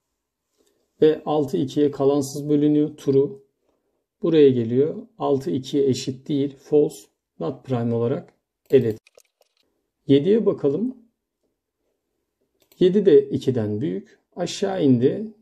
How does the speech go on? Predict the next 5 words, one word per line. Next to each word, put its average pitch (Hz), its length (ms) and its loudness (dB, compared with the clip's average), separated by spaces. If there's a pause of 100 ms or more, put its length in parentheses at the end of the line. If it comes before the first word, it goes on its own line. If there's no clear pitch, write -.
Kalansız 165 600 -6
bölünmüyor. 180 560 -4 (220)
False 147 580 0
oldu. 170 500 -4 (180)
Arttırdık. 131 800 -2